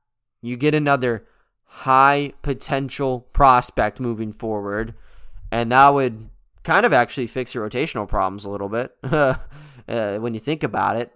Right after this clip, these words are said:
but goodness gracious. Yeah, this was one of the best nights in franchise history for the Thunder. It has been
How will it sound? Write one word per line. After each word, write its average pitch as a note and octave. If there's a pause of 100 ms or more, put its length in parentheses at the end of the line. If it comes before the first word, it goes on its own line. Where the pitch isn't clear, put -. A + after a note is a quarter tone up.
but G2+ (800)
goodness B2
gracious. A#2 (680)
Yeah, C#3+ (140)
this C#3+
was C#3+
one C#3
of E3
the D#3
best C#3+
nights B2+ (280)
in B2+
franchise B2+
history B2
for B2
the G#2+
Thunder. A#2+
It A2+
has A2
been A2+